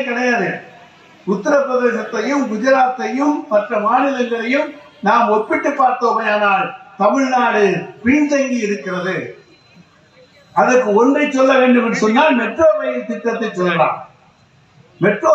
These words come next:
ரயில் திட்டம் தமிழகத்தை பொறுத்த வரைக்கும் ஐம்பத்தி நாலு கிலோமீட்டர். அந்த ஐம்பத்தி நாலு கிலோமீட்டருக்கு ஒன்றிய அரசு செய்திருக்கிற உதவி, அதாவது நிதி உதவி முப்ப-, மூவாயிரத்தி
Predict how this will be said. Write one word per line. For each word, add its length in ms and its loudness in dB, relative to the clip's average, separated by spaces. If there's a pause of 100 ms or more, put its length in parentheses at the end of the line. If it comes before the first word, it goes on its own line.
ரயில் 320 -4
திட்டம் 440 0
தமிழகத்தை 520 0
பொறுத்த 400 -2
வரைக்கும் 460 -2 (160)
ஐம்பத்தி 420 0
நாலு 200 2 (120)
கிலோமீட்டர். 600 0 (1120)
அந்த 160 0 (140)
ஐம்பத்தி 400 2
நாலு 200 4 (120)
கிலோமீட்டருக்கு 760 0 (520)
ஒன்றிய 400 2
அரசு 340 -2
செய்திருக்கிற 520 -2 (180)
உதவி, 320 2 (720)
அதாவது 400 2
நிதி 200 4 (480)
உதவி 240 2 (120)
முப்ப-, 340 0
மூவாயிரத்தி 720 0